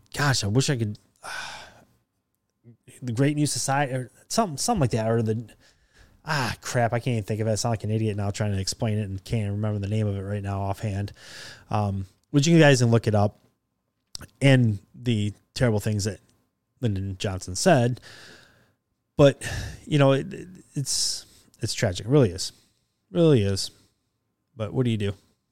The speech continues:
I mean, s-, until society completely collapses and it gets rebuilt on a more of a moral basis, you can't tell these people anything.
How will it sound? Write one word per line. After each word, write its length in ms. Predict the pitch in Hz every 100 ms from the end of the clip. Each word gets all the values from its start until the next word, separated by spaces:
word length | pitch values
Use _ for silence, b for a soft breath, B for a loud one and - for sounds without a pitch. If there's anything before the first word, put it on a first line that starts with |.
| _ _ _
I 80 | 110
mean, 220 | 98 98 - _ _ _ _ _ -
s-, 300 | - - -
until 500 | 113 104 131 120 117
society 600 | - 113 120 123 120 113
completely 440 | - 107 135 117
collapses 680 | 107 127 135 147 - 160 135
and 100 | 113 107
it 60 |
gets 220 | 104 104 -
rebuilt 420 | 104 151 165 -
on 100 | 127
a 40 | 113
more 200 | 113 110
of 60 |
a 60 | 104
moral 380 | 110 113 104 95
basis, 640 | 113 113 147 160 175 156 - B B B B
you 100 | 127
can't 280 | - 151 117
tell 120 | 127
these 140 | 117
people 300 | - 117 104
anything. 400 | 101 104 - 90